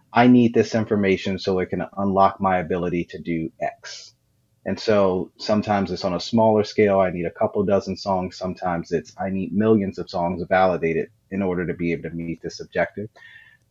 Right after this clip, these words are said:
But to answer the question specifically, we are currently in beta right now. We're looking to come out of beta,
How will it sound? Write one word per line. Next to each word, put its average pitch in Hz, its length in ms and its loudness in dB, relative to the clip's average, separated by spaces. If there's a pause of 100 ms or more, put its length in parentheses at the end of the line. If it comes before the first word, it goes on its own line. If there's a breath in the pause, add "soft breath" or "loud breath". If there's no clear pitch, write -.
But 110 100 -6
to 117 60 2
answer 117 400 4
the 107 80 6
question 104 340 -2
specifically, 95 640 -4
we 90 180 0
are 98 180 4
currently 98 480 -4
in 87 100 -4
beta 92 300 0
right 90 260 -2
now. 98 360 0
We're 90 120 -4
looking 85 240 -6
to 82 80 -10
come 95 220 -8
out 87 140 -2
of 82 120 -6
beta, 85 420 -2